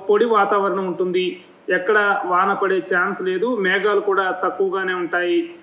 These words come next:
చలి మాత్రం మరింత పెరుగుతుంది. గాలి వేగం బంగాళాఖాతంలో గంటకి ముప్పై కిలోమీటర్లుగా ఉంటుంది. ఏపీలో గంటకి పదమూడు కిలోమీటర్లు, తెలంగాణలో గంటకి పదకొండు కిలోమీటర్లుగా ఉంటుంది.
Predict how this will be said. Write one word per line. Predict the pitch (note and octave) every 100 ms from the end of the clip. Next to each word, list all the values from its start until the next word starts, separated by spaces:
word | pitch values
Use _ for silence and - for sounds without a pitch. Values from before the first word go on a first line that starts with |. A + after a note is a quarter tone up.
| - - G#3+
చలి | A3 B3+
మాత్రం | A#3+ G#3 A#3 G#3 G3
మరింత | F#3+ F#3 F#3 -
పెరుగుతుంది. | F3+ F#3 F#3 F3+ G3 C#4 - - - - - - - - - - - - - - G#3
గాలి | G#3+ C#4
వేగం | C4 B3+ C4
బంగాళాఖాతంలో | A3+ G#3 A#3+ B3 B3 A#3 A#3 A3+ A3 G#3+ G3+
గంటకి | G#3 A3+ A3+ G#3
ముప్పై | G3 F#3+ A3
కిలోమీటర్లుగా | G#3 G#3+ G#3+ G#3+ G#3 G#3 G#3 G#3
ఉంటుంది. | G3+ F#3+ G3 A#3+ D#4+ - - - _ G3
ఏపీలో | A#3 A#3+ C4 B3 A3 G#3
గంటకి | G#3+ A3+ A#3 G#3 G#3+
పదమూడు | G3 G3+ G#3+ G#3
కిలోమీటర్లు, | G3+ G3+ G3+ F#3+ G3+ F#3+ G3+
తెలంగాణలో | G3 F#3+ G3 G3 G3 G3 G3
గంటకి | F3 F#3 F3+ - F3+
పదకొండు | - G3 G#3 G#3+
కిలోమీటర్లుగా | G#3 G3+ F#3+ F#3+ F3 F#3 F#3
ఉంటుంది. | F3+ D#3+ F3 F#3 E3